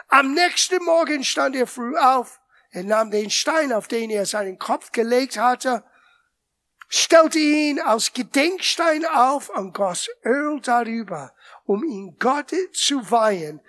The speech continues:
Er nannte den Ort Bethel.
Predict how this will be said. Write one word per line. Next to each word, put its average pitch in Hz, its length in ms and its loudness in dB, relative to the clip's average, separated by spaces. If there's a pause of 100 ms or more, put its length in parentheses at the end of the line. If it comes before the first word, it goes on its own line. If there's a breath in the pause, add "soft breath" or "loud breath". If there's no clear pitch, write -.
(220 soft breath)
Er 233 260 2
nannte 302 560 0
den 277 320 0
Ort 277 640 0 (680)
Bethel. 262 1500 2